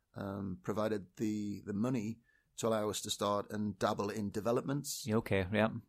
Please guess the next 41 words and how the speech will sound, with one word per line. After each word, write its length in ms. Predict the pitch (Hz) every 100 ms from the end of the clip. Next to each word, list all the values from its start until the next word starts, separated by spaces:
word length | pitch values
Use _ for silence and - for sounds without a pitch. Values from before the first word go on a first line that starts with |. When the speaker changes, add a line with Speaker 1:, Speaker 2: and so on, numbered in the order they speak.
| -
Speaker 2:
Interesting. 600 | 117 117 107 113 127 - -
Speaker 1:
Um, 80 | 113
and, 400 | 107 107 104 101 -
um, 720 | 98 101 101 98 98 95 92 - - - -
you 160 | 107
know, 160 | 104 98
we 220 | 101 104
were 120 | 104
very 200 | 104 120
lucky. 280 | 120 127 139
We 120 | 131 117
did 140 | 107
very 200 | 117 113
well 200 | 113 110
out 100 | 110
of 100 | 104
it 80 | 110
financially. 880 | - 107 113 117 - 117 117 117 -
Um, 600 | 104 101 101 101 95 98 - _ -
and 340 | 104 104 104 -
at 80 | -
the 60 | -
time, 560 | - 123 120 104 110 - _ _ _ _ -
um, 180 | 98 -
money 400 | 104 107 117 113
was, 560 | 107 104 104 98 - -
uh, 460 | 107 101 101 98 92 -
w-, 180 | 104
was 200 | 104 101
easy 320 | 113 117 107 101
from 300 | 104 101 90
a 40 |
bank 300 | 104 117 120 -
funding 340 | - 110 104
point 240 | 101 107 98
of 60 | 98
view. 160 | 107
So 180 | 107 117
we 100 | 113
utilised 680 | 110 127 117 107 104 104 -
that, 340 | 104 104 104